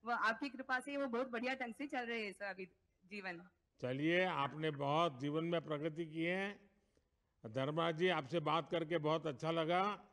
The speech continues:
Speaker 2: आप एक प्रगतिशील किसान भी हैं, आप बेटियों को पढ़ा भी रहे हैं, आप मेहनत भी बहुत करते हैं। आ-, आपका जीवन सच में प्रेरणा देने वाला है। पैसों का सही उपयोग कैसे करना,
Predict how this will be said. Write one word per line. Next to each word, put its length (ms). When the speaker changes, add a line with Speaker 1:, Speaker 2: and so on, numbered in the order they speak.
Speaker 2:
आप 260
एक 220
प्रगतिशील 600
किसान 460
भी 160
हैं, 420
आप 140
बेटियों 460
को 120
पढ़ा 320
भी 160
रहे 260
हैं, 600
आप 160
मेहनत 400
भी 140
बहुत 300
करते 260
हैं। 500
आ-, 300
आपका 300
जीवन 760
सच 320
में 280
प्रेरणा 400
देने 260
वाला 300
है। 220
पैसों 420
का 180
सही 360
उपयोग 440
कैसे 300
करना, 680